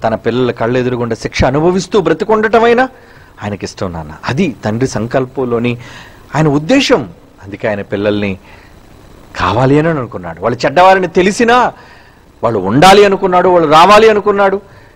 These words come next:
తీరా పుట్టిన తర్వాత కూడా వాళ్ళు మార్చాలి అనుకున్నాడు. అందుకే తన కొడుకును పంపించాడు. ఎన్ని ప్రణాళికలు చేశాడు చెప్పండి.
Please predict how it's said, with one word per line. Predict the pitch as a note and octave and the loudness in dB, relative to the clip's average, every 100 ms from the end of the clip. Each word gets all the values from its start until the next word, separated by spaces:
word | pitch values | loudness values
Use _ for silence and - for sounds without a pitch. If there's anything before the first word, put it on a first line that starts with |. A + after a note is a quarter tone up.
| _ _ _ _ _ - | _ _ _ _ _ 2
తీరా | B3+ D4+ | 4 4
పుట్టిన | - - D#4+ | 2 0 0
తర్వాత | E4 D#4+ D#4+ | 4 4 4
కూడా | - D#4+ | 4 4
వాళ్ళు | D4 G#3+ | 4 4
మార్చాలి | E3+ B3 - D4+ D#4 | 2 0 2 4 6
అనుకున్నాడు. | D#4+ D4+ D#4 B3 | 4 2 2 2
అందుకే | G3 G#3 | 0 -2
తన | F#3 | -4
కొడుకును | C#3+ B2 A#2 D3 | -4 -4 -4 -4
పంపించాడు. | C#3 B2+ C3 C3+ B2 | -4 -4 -6 -4 -2
ఎన్ని | A2 F3 | 0 0
ప్రణాళికలు | G#3 G3+ F#3 F3 D#3 | 0 0 0 0 -2
చేశాడు | C#3+ B2+ A#2+ | -2 -2 -2
చెప్పండి. | A#2+ A#2+ B2 | -2 -2 -4